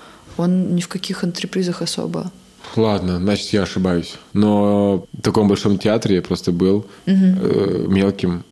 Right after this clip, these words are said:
Speaker 2: Я испытывал немножко, ну, смущение с-, слегка.
Speaker 1: Мгм, мгм.
Speaker 2: Вот. А когда я был в маленьких, на малень-, ну, смотрел на маленькие сцены, я чувствовал себя своим.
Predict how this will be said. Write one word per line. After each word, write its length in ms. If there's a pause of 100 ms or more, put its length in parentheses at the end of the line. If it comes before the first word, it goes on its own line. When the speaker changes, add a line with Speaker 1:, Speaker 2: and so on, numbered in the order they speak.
(180)
Speaker 2:
Я 200
испытывал 520
немножко, 560
ну, 160
смущение 520
с-, 160 (140)
слегка. 280
Speaker 1:
Мгм, 120
мгм. 400
Speaker 2:
Вот. 320
А 40
когда 220
я 80
был 260
в 100
маленьких, 440
на 80
малень-, 300
ну, 100 (140)
смотрел 220
на 40
маленькие 360
сцены, 400 (260)
я 160
чувствовал 460
себя 140
своим. 520